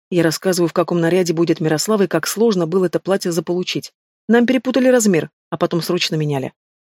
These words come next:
Мама присылает фотографию, на которой Мирослава и Егор сладко спят, и я окончательно расслабляюсь.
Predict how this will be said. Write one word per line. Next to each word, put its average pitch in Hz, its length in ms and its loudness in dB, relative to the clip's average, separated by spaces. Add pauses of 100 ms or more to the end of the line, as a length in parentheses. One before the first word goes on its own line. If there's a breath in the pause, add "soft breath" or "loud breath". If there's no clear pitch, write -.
(520)
Мама 240 240 4
присылает 165 400 0
фотографию, 180 540 0
на 170 60 0
которой 170 300 0
Мирослава 160 440 0
и 190 180 -4
Егор 180 260 -2
сладко 165 380 -2
спят, - 400 -6 (240)
и 175 60 0
я 165 120 2
окончательно 165 600 -2
расслабляюсь. 147 640 -4